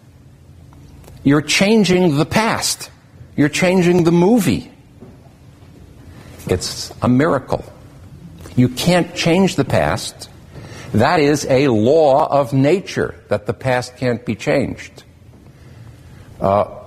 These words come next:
what is a law of nature? It's a way that God hides.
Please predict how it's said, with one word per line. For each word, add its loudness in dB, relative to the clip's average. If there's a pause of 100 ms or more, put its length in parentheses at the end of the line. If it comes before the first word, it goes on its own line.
what 0
is 0
a 2
law 2
of -4
nature? -2 (1040)
It's -6
a -2
way 0
that -2
God 0
hides. -4